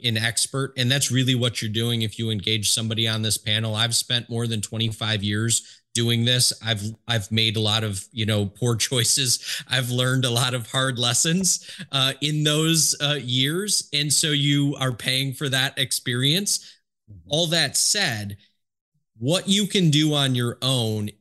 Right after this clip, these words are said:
Speaker 1: can be extremely impactful. And the best place to start is, number one, having what the why is. What is the why of the organization? Why are we trying to operate with excellence?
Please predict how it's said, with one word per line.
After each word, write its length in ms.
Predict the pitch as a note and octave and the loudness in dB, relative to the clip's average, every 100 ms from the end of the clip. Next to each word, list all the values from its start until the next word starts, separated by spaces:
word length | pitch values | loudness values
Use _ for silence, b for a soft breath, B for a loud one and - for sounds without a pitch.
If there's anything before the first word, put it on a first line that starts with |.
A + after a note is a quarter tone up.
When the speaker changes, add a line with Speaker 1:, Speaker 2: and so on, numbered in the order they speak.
| _ | _
Speaker 1:
can 240 | - C#3+ B2+ | -4 -2 2
be 280 | C3 B2+ C3 | 2 2 -2
extremely 920 | A#2+ - - - D3+ D3+ D3 D3 C#3+ | 0 0 0 0 2 2 2 0 0
impactful. 1000 | B2 A2+ - A#2 A2 - - G#2 G2+ - | -4 -4 -4 -4 -4 -8 -4 0 0 -2
And 200 | C3 C3 | 0 2
the 60 | C3 | 2
best 480 | G#2+ C#3 D3 - - | 2 0 2 0 0
place 280 | D3+ C#3 - | 0 2 2
to 120 | C3+ | 0
start 500 | - B2+ C3 C#3+ C#3+ | 0 0 -2 -4 -4
is, 480 | B2 A2+ G#2+ - - | -2 0 2 -2 -2
number 300 | B2 A#2+ A2+ | -2 0 0
one, 460 | A2 B2 C3+ D#3 D#3 B B _ | 0 2 2 0 -2 B B _
having 420 | C3+ C3+ D3 C#3 | -2 0 0 0
what 200 | B2+ A#2+ | 0 -2
the 80 | B2+ | -2
why 380 | G#2+ A2 A2+ C3+ | -2 0 2 2
is. 340 | C#3 D#3 D#3 | 0 0 -2
What 240 | A#2+ C3+ D#3 | -2 0 2
is 240 | D3+ - | 2 0
the 100 | D3 | -2
why 300 | B2 A#2+ C3 | -2 0 0
of 160 | B2+ A#2+ | 0 -2
the 140 | A#2 | -2
organization? 880 | A#2+ A2+ A2+ G#2+ G#2+ A2 G#2+ C3 A2 | -2 -2 -2 -2 0 0 0 -4 -4
Why 360 | A2 C#3+ F#3 F3 | 0 0 0 0
are 80 | |
we 200 | C3 C3 | 2 2
trying 460 | B2+ - B2+ B2 A#2+ | 0 -4 -2 0 0
to 220 | - G#2+ - | -2 -4 -4
operate 460 | A2+ A2 A2+ A2 G#2 | -4 -2 0 0 0
with 180 | G#2 G#2 | -2 -2
excellence? 880 | G2+ - - G#2 G2 - - - | -2 0 0 2 2 0 -2 -12